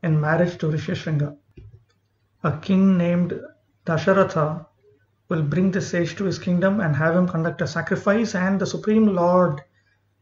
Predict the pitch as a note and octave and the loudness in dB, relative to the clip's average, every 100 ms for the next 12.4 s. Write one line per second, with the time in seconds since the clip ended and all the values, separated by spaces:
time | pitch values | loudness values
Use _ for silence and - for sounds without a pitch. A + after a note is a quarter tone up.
0 | _ - D#3+ D3+ F3 - F#3+ E3 D#3+ E3 | _ -6 -2 0 -2 0 0 0 0 -2
1 | D#3+ D#3+ E3+ E3+ D3+ - E3+ E3+ - C3+ | -2 -2 -2 -2 -4 -4 -4 -4 -8 -8
2 | C3+ C#3+ D3+ D3 - _ _ _ _ _ | -2 0 0 -2 -6 _ _ _ _ _
3 | - D#3 D3 E3 E3+ - D#3 F3 E3 D#3+ | -4 0 2 0 -2 -4 -4 -4 -2 0
4 | D#3+ D3+ D3 D3+ E3 - - _ _ - | 2 2 2 0 -6 -6 -12 _ _ -20
5 | - - _ _ _ - - E3 E3+ F3 | -20 -20 _ _ _ -12 -4 -2 -2 0
6 | D3 D#3+ E3 D#3 F3 E3+ E3 D3+ D#3+ - | 0 0 -2 0 0 0 -2 -6 -8 -6
7 | E3 D#3 D3+ E3+ D3+ D#3 D#3+ - _ _ | -4 -2 -4 -4 -6 -6 -10 -14 _ _
8 | _ - _ - - F3 E3 D#3 D#3+ - | _ -20 _ -16 -6 0 2 2 -4 -12
9 | _ _ G#3+ F3+ F3 E3+ D#3+ D#3+ - F3 | _ _ 0 2 2 0 -2 -4 -6 -2
10 | E3 C#3+ - - _ _ _ _ - - | -2 -2 -8 -18 _ _ _ _ -12 -2
11 | D#3 D3+ D#3 F3 - _ _ _ _ _ | 2 2 0 -6 -12 _ _ _ _ _
12 | F3+ D3+ D#3 D#3+ | -10 -8 -8 -10